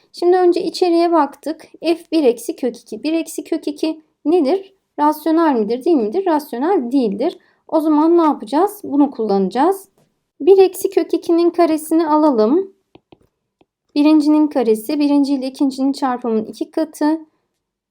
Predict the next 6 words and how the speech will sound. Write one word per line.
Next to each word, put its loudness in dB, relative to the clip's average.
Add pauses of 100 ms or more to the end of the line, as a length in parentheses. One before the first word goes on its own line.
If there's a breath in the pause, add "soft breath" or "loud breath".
(120)
ve -6
ikincinin 0 (160)
karesi. 0 (220)
Buradan 2
ne 4
gelecek? -2